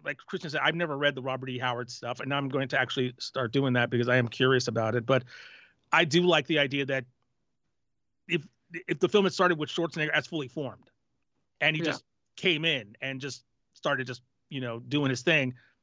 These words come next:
Speaker 1: I, I don't, I wouldn't have had a problem with it 'cause, I mean, I'm just figuring he's, uh, just a buff barbarian who knows how to fight really well. Like, I don't need to, maybe in, in, in, as the story progresses, we learn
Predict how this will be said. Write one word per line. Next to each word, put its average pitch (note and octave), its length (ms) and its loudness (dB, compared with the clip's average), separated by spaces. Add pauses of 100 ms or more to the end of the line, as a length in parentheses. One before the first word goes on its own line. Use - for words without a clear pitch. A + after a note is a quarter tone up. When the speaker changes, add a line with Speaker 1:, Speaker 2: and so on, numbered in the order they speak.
(240)
Speaker 1:
I, C#3+ 200 2 (200)
I C3 120 2
don't, C3 280 -4
I C3 100 -2
wouldn't C#3 260 -4
have B2+ 40 2
had B2 80 0
a A#2 40 -4
problem B2+ 220 -2
with D3 100 -2
it D3 80 -4
'cause, C3 260 -8
I D3+ 80 -2
mean, C3+ 140 0
I'm C3+ 160 0
just C3 140 -4
figuring C3 320 0
he's, B2 280 -2 (480)
uh, D#3+ 80 4
just - 160 2
a C#3 60 0
buff C3+ 340 2 (160)
barbarian C#3 460 4
who C3+ 60 0
knows C3+ 200 0
how C3+ 60 0
to A#2+ 80 -6
fight D#3+ 300 0
really A2 220 -8
well. A2 260 -6
Like, A#2+ 220 -8
I C3+ 40 2
don't C#3+ 180 -2
need C#3 240 -2
to, B2+ 180 2 (720)
maybe F3+ 460 4
in, F3 180 4
in, D#3+ 380 -2
in, E3 240 -2
as D#3 180 2
the D3+ 60 -8
story E3+ 260 -6
progresses, D3 480 -8
we C#3+ 160 -10
learn C#3+ 420 -2